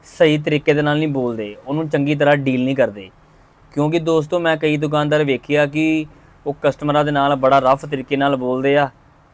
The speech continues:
"ਉਹ ਨਹੀਂ ਲੈਣਾ ਤੇ ਜਾਓ, ਸਿਰ ਨਾ ਖਾਓ," ਵੀ ਇੱਦਾਂ ਬੋਲਦੇ ਆ, "ਉਹ ਜਾਓ ਤੇ ਜਾਓ," ਨਹੀਂ ਹੈਗਾ, ਮਤਲਬ ਬੜਾ ਫਾਲਤੂ ਬੋਲਦੇ ਆ, ਜਿਹਦੇ ਕਾਰਨ ਕੀ ਹੁੰਦਾ ਵਾ, ਕਸਟਮਰ ਦਾ ਦਿਲ ਟੁੱਟ ਜਾਂਦਾ ਵਾ ਤੇ ਉਹ ਦੁਬਾਰਾ ਤੁਹਾਡੀ ਦੁਕਾਨ 'ਤੇ ਆਉਂਦਾ ਨਹੀਂ ਆ। ਇਸ ਕਰਕੇ ਦੋਸਤੋ, ਤੁਸੀਂ ਕਸਟਮਰਾਂ ਦੇ ਨਾਲ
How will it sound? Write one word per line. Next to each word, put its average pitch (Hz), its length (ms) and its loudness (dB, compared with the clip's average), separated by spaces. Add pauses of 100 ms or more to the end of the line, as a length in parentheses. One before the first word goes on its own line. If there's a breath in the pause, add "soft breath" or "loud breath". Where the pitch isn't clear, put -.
"ਉਹ 143 60 0
ਨਹੀਂ 156 160 2
ਲੈਣਾ 147 180 4
ਤੇ 143 60 -2
ਜਾਓ, 139 340 6
ਸਿਰ 131 220 0
ਨਾ 139 160 2
ਖਾਓ," 123 240 2 (100)
ਵੀ 139 120 -2
ਇੱਦਾਂ 139 220 2
ਬੋਲਦੇ 127 400 -2
ਆ, 113 40 2
"ਉਹ 113 160 -6
ਜਾਓ 151 280 4
ਤੇ 135 80 -6
ਜਾਓ," 135 260 4
ਨਹੀਂ 151 200 0
ਹੈਗਾ, 113 340 -2
ਮਤਲਬ 151 260 -8
ਬੜਾ 147 140 0
ਫਾਲਤੂ 135 420 0
ਬੋਲਦੇ 139 400 -2
ਆ, 156 120 2 (460 soft breath)
ਜਿਹਦੇ 147 260 -2
ਕਾਰਨ 147 280 0
ਕੀ 151 120 -8
ਹੁੰਦਾ 147 200 0
ਵਾ, 143 200 2
ਕਸਟਮਰ 143 400 -2
ਦਾ 147 80 0
ਦਿਲ 131 220 -2
ਟੁੱਟ 135 180 -4
ਜਾਂਦਾ 143 220 0
ਵਾ 147 120 2
ਤੇ 151 100 -2
ਉਹ 156 40 0
ਦੁਬਾਰਾ 135 360 2
ਤੁਹਾਡੀ 131 340 2
ਦੁਕਾਨ 117 340 -4
'ਤੇ 117 120 -4
ਆਉਂਦਾ 107 220 -8
ਨਹੀਂ 107 220 -14
ਆ। 110 60 -16
ਇਸ 127 200 -12
ਕਰਕੇ 151 260 -4
ਦੋਸਤੋ, 147 340 -4
ਤੁਸੀਂ 156 220 -12
ਕਸਟਮਰਾਂ 143 420 -2
ਦੇ 147 80 -8
ਨਾਲ 143 320 2